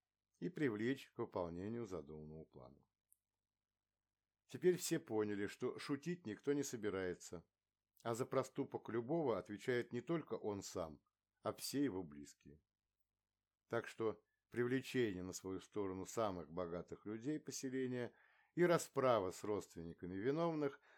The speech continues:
заставила остальных смириться со сложившимся положением и принять его. Ничего, пройдет немного времени, и все к этому привыкнут.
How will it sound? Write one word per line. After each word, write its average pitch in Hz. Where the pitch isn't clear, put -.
заставила 117
остальных 95
смириться 104
со 117
сложившимся 87
положением 120
и 135
принять 76
его. -
Ничего, 90
пройдет 123
немного 113
времени, 151
и 117
все 147
к -
этому 90
привыкнут. 71